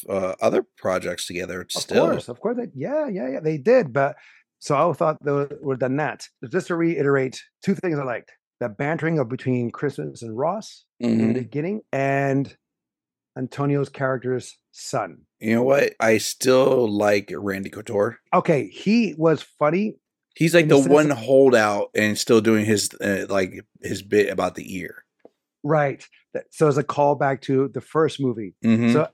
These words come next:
Speaker 2: and I kinda like that in the sense of that, how he strongly feels about that. And then he gives him an opportunity like that. It's like an icebreaker now become
Speaker 1: Yeah.
Speaker 2: for him.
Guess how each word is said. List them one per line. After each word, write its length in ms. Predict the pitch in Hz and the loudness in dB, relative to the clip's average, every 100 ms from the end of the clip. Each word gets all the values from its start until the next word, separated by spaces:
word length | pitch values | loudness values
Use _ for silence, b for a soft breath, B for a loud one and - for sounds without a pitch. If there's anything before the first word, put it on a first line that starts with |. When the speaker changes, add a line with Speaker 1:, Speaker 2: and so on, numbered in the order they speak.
| - | -6
Speaker 2:
and 140 | 151 | -2
I 100 | 147 | -2
kinda 300 | 135 170 156 | 2 2 4
like 260 | 143 151 151 | 4 2 2
that 220 | 139 127 | 0 0
in 60 | 123 | -2
the 60 | |
sense 280 | - 135 123 | 0 0 2
of 160 | 127 110 | 0 0
that, 260 | 127 120 117 - | 0 2 0 -2
how 180 | 120 | -2
he 160 | 113 139 | 0 -2
strongly 560 | - - - 156 147 139 | -4 -10 -2 0 0 -4
feels 400 | - 156 156 131 | -4 -4 -2 -4
about 360 | 113 123 120 | -6 -8 -8
that. 200 | 117 113 | -6 -6
And 120 | 135 135 | -4 -4
then 100 | 151 | -4
he 60 | |
gives 160 | 143 131 | -4 -4
him 80 | 139 | -4
an 60 | |
opportunity 360 | 123 123 170 165 | -6 -8 -6 -6
like 140 | 123 | -6
that. 100 | 113 | -8
It's 100 | 123 | -6
like 120 | 123 | -6
an 60 | 123 | -4
icebreaker 480 | 135 143 - 135 120 | -4 -6 -6 -8 -8
now 300 | 113 107 98 _ _ _ _ 113 | -12 -12 -16 _ _ _ _ -18
become 280 | 117 131 | -10 -4
Speaker 1:
Yeah. 80 | 123 | -4
Speaker 2:
for 100 | 127 | -4
him. 280 | 110 113 | -10 -12